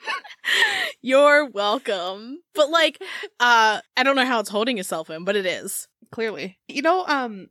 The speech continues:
Speaker 2: I don't know if you get ads or if anyone else does like I do. I don't even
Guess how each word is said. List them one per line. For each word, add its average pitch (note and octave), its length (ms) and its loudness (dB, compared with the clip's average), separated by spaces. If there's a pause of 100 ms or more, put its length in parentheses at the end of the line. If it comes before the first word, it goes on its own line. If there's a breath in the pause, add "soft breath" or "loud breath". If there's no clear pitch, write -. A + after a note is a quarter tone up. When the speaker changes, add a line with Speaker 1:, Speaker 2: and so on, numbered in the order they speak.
(120)
Speaker 2:
I B3+ 100 2
don't F#4+ 160 0
know D#4+ 160 4
if - 100 -2
you G3+ 180 -2
get C#4 160 2
ads D#4+ 320 -2
or A#3 60 2
if A3 80 0
anyone A#3 300 2
else G3+ 220 2
does B3+ 220 0
like G#3+ 200 0
I F3+ 160 2
do. B3 260 -2
I D#4 80 2
don't A4+ 160 -2
even D#4+ 140 -2